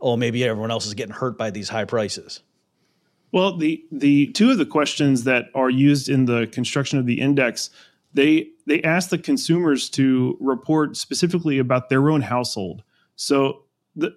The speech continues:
Speaker 2: so two, two of them are about the economy in general, but two of them are specifically about the, th-, that, th-, that respondent's own household. S-, and, and really, I mean, it's all, it's all a wash. If,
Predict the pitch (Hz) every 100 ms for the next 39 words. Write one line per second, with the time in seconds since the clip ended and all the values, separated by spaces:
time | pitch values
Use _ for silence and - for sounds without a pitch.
0 | - - 139 139 - - 202 202 - -
1 | 196 196 165 151 143 135 131 131 131 131
2 | 131 127 123 117 117 - 123 117 135 135
3 | 123 113 127 113 98 101 - _ _ -
4 | 123 160 156 139 135 131 120 - 113 165
5 | 147 139 123 113 107 110 - 117 107 101
6 | - 120 - 123 123 131 - _ _ _
7 | - - - 147 151 147 - 135 131 117
8 | 131 123 110 113 113 107 92 92 - -
9 | _ - - 151 151 151 - _ 180 165
10 | 160 214 196 160 - _ 165 160 156 156
11 | 196 180 143 _ _ _ - - 170 160
12 | 120 113 139 156 147